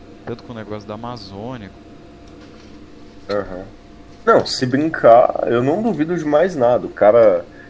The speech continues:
Speaker 2: patrocina uma invasão à Amazônia de vez, entendeu? Eu não duvido. Porque o Biden, ele é tipo um, um Bush dois ponto zero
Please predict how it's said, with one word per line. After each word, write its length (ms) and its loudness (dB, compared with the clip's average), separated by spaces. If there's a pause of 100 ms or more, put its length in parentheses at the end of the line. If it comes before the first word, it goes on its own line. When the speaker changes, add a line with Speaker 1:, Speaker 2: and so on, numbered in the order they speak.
(440)
Speaker 2:
patrocina 680 2
uma 120 -2
invasão 800 2
à 40 2
Amazônia 840 -4
de 100 -14
vez, 420 -6
entendeu? 480 -14 (220)
Eu 180 0
não 160 -4
duvido. 420 -6 (460)
Porque 460 2 (720)
o 100 -4
Biden, 680 6
ele 160 2
é 60 2
tipo 300 -8
um, 180 -6 (140)
um 180 -6
Bush 460 4
dois 240 0
ponto 340 -4
zero 960 2